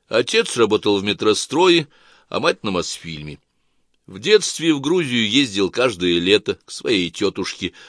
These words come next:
актрисе Верикуан Джапаридзе. Когда я окончил среднюю школу, отец сказал, что надо отдать меня в Авгик. На вопрос мамы, почему в Авгик, ответил: «А куда его, дурака, ещё девать?»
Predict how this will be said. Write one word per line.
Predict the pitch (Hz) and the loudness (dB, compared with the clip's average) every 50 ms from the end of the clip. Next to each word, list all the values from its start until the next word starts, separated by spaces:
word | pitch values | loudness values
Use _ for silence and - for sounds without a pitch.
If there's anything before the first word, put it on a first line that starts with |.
| - - | -10 -4
актрисе | - 95 - - - 101 107 104 - - 104 101 | -4 -4 -4 -4 -6 -4 -4 -4 -4 -4 -4 -2
Верикуан | 95 98 95 92 85 - 98 95 95 92 90 | -2 -2 -4 -4 -4 -2 -2 0 0 -2 -2
Джапаридзе. | 85 95 95 - 98 92 87 85 85 78 73 78 87 82 _ _ _ _ _ _ _ _ _ _ _ _ _ _ _ _ _ _ _ _ - | -2 -2 -2 -2 0 -4 -4 -4 -8 -8 -10 -12 -12 -12 _ _ _ _ _ _ _ _ _ _ _ _ _ _ _ _ _ _ _ _ -2
Когда | - 139 147 147 160 170 | -2 0 0 4 4 4
я | 170 170 170 | 6 8 6
окончил | 160 - - 170 165 143 - 160 160 135 | 6 6 4 0 0 0 0 0 0 -2
среднюю | - - 147 156 151 139 139 147 151 151 151 | -2 0 2 2 2 2 0 -4 -2 -2 -2
школу, | 131 - - - 143 165 156 143 110 - - - | -2 -4 -4 -2 -2 0 2 2 2 0 -2 -6
отец | 110 95 - - 127 123 - | -6 -6 -2 0 -2 0 0
сказал, | - - 110 101 98 104 104 | -4 -4 -4 -2 0 0 0
что | 92 - - 104 95 - - - - - - _ | 0 -2 -2 -2 -2 -2 -6 -20 -20 -20 -20 _
надо | - 107 139 170 151 135 113 | -4 -2 -2 0 2 2 0
отдать | 98 87 107 123 127 - | 2 2 0 0 0 -2
меня | 117 104 104 | -2 -2 2
в | 107 117 | 2 2
Авгик. | 120 107 92 85 76 73 85 85 80 76 69 _ - - - _ _ _ _ _ _ _ _ _ _ _ | 2 0 -4 -14 -16 -14 -12 -12 -12 -12 -16 _ -20 -20 -20 _ _ _ _ _ _ _ _ _ _ _
На | - - | -10 -2
вопрос | 104 95 95 - 110 110 101 - - | -2 -2 0 2 2 2 2 2 0
мамы, | 113 113 110 107 104 98 | 2 2 2 2 0 -2
почему | - 110 98 95 107 120 170 202 | 0 -2 -2 -2 -2 -2 2 4
в | 180 | 4
Авгик, | 120 95 87 87 82 87 87 87 82 - - - | 4 4 4 -2 -8 -6 -4 -4 -4 -6 -10 -4
ответил: | - 98 92 - 87 87 87 - - 90 82 _ - - _ - | -2 -2 -2 -2 -4 -4 -4 -4 -4 -8 -8 _ -16 -20 _ -4
«А | - - | -4 -4
куда | 139 156 175 170 208 202 | 0 -2 0 2 4 4
его, | 143 110 98 95 | 4 4 4 4
дурака, | 87 95 92 90 85 - 90 | 2 2 0 0 0 0 -2
ещё | 87 87 85 - - 92 87 | -2 -2 -4 -6 -6 -6 -8
девать?» | 80 82 82 85 87 90 - - _ | -6 -6 -6 -6 -6 -8 -10 -16 _